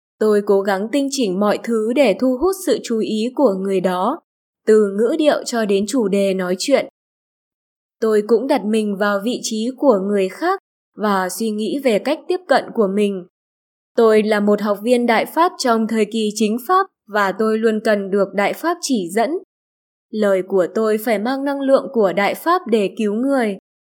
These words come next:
Việc gọi điện thoại giảng chân tướng về Trung Quốc đã trở thành một trong ba việc tôi làm hàng ngày và tôi cố gắng thực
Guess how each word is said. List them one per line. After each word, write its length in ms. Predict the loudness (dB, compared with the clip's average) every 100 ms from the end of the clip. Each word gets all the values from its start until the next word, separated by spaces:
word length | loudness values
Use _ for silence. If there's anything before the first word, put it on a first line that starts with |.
| _ _
Việc 240 | -2 -2 2
gọi 220 | 0 2
điện 180 | -2 -2
thoại 240 | -2 -4
giảng 280 | -2 -2 -2
chân 280 | -4 -4 -2
tướng 260 | 0 0 0
về 220 | 0 0
Trung 260 | -2 -4 0
Quốc 240 | -2 0
đã 160 | -2 -2
trở 180 | 2 2
thành 300 | 2 -2 0
một 160 | 0 0
trong 240 | -2 -6 -2
ba 200 | -2 0
việc 220 | 0 0 0
tôi 140 | 0
làm 240 | 2 0
hàng 240 | -2 -4 -4
ngày 320 | -4 -2 -4 _ -4
và 200 | -2 0
tôi 300 | 0 2 2 0
cố 160 | 0 0
gắng 260 | 0 -2
thực 180 | 0 0